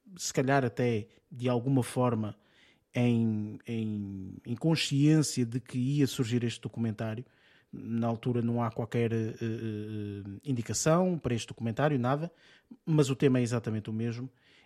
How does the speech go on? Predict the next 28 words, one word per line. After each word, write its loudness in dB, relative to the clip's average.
É -4
um 2
documenta-, 0
é 0
um, 0
é -4
um -2
indivíduo -2
que 0
eu 0
gosto -4
bastante, -4
que -20
se -10
chama -2
John, -2
eh, -8
ou -2
Johnny 0
Harris, 2
que -8
é -2
um, -6
uma -6
espécie -6
de -8
um -2
jornalista, -2